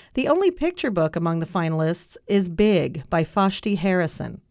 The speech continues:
a simply told and beautifully illustrated story of a girl who learns the pain of being big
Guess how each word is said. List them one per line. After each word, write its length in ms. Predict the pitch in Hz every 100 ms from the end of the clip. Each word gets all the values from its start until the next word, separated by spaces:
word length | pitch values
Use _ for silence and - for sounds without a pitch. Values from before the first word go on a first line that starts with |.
| - - -
a 100 | 226
simply 540 | 220 285 320 330 320
told 360 | 311 220 196 190
and 240 | - 185
beautifully 680 | 175 196 233 254 208 - 165
illustrated 600 | 170 175 - 180 160 156
story 600 | - 170 160 156 156 160
of 100 | 185
a 80 | 190
girl 420 | 185 214 240 262
who 120 | 233 233
learns 460 | 202 208 214 196
the 80 | 185
pain 500 | - 208 208 214 220
of 220 | - 175
being 260 | 208 196 180
big 540 | 208 208 170 139 156